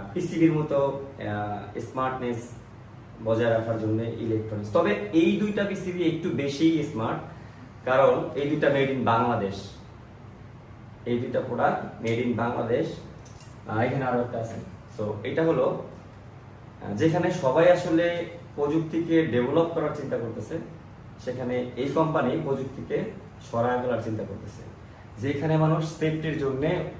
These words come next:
অনেক বেশি লেয়ার ব্যবহার করতেছে, like কম্পোনেন্ট, সেখানে এইসব কোম্পানি লেয়ার সরায়া কোনো মতে চালিয়ে দেখাচ্ছে। আসলে এরা প্রযুক্তির বদনাম করতেছে। কারণ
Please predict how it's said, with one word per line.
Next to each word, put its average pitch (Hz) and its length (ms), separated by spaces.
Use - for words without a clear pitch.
অনেক 143 340
বেশি 156 260
লেয়ার 143 400
ব্যবহার 147 280
করতেছে, 127 440
like 113 500
কম্পোনেন্ট, 143 480
সেখানে 131 320
এইসব 120 460
কোম্পানি 139 520
লেয়ার 120 320
সরায়া 123 600
কোনো 135 180
মতে 143 260
চালিয়ে 117 300
দেখাচ্ছে। 104 440
আসলে 151 360
এরা 156 300
প্রযুক্তির 147 720
বদনাম 123 360
করতেছে। 101 440
কারণ 156 400